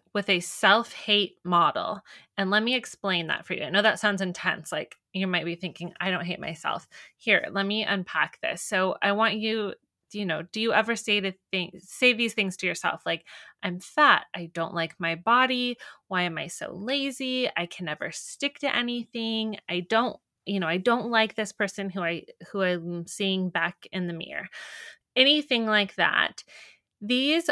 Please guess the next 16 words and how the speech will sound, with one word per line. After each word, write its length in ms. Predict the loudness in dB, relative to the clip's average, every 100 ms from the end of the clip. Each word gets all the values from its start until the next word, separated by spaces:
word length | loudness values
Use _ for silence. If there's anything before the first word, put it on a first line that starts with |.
| 2
are 180 | 2 2
very 480 | 2 2 4 2
short-term 1300 | 0 0 0 2 2 0 -4 -10 -2 0 2 2 0 -4 -12 _ _ -6
motivators. 960 | 0 0 0 -4 -4 -2 -2 -4 -8 -14 -18 _ _ _ _ _
These 240 | 2 2
are 120 | 2 0
not 800 | 0 6 8 10 6 2 -16 -16 _ 2
the 160 | 4
long-term 720 | 6 6 6 4 -2 0 0
motivators 760 | 0 -2 0 2 4 4 2 2
that 160 | 2 2
are 60 |
going 300 | 2 0 0
to 180 | -2 -6
keep 420 | -8 -8 -6 -6 -4
you 500 | 0 2 2 -2